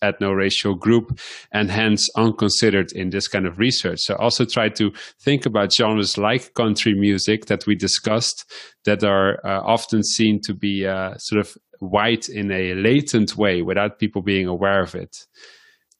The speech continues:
And then, uh, next to that, you can discuss what is the difference between racialization and racism in cons-, categorization processes. Can we understand a difference between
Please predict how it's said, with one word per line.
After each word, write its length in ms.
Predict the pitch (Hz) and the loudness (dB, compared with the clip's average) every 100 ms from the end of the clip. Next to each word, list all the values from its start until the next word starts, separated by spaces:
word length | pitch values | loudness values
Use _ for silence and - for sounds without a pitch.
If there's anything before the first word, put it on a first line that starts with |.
| - | -2
And 180 | 107 | 2
then, 240 | 120 127 131 - | 2 2 0 0
uh, 560 | 110 107 104 101 101 - - | 0 2 0 0 -2 -8 -2
next 340 | 104 143 - | 0 0 0
to 80 | 135 | 0
that, 360 | 117 123 131 - | 2 0 0 -6
you 200 | 110 113 | -2 0
can 160 | 127 117 | 2 0
discuss 480 | 117 - 117 107 | 0 0 0 0
what 160 | 110 127 | 0 2
is 120 | 135 | 2
the 60 | 123 | 0
difference 440 | 104 147 - 139 | 2 0 0 -2
between 440 | - 120 - 127 113 | -2 -4 0 2 2
racialization 920 | 113 127 - 120 117 117 120 - 110 | 2 2 2 2 2 2 0 0 -4
and 160 | 101 95 | -4 0
racism 720 | 107 131 - 107 104 90 90 | 0 2 2 0 0 -2 -4
in 140 | 101 101 | -4 -4
cons-, 260 | 107 98 - | -4 -4 -4
categorization 840 | - 110 101 104 92 117 139 123 107 | -2 0 0 0 2 0 0 -2 -2
processes. 800 | 104 95 - 90 - 90 87 - | -2 -2 -4 -6 -8 -10 -10 -4
Can 240 | 117 117 | 0 2
we 220 | 123 117 - - - _ - | 2 0 -6 -20 -20 _ -2
understand 580 | 120 117 - 131 123 120 | 0 2 0 0 0 -2
a 80 | 104 | -2
difference 680 | 113 143 - 110 - - 107 | 0 0 0 0 0 -4 -2
between 580 | 110 - 123 110 107 | -6 0 2 2 0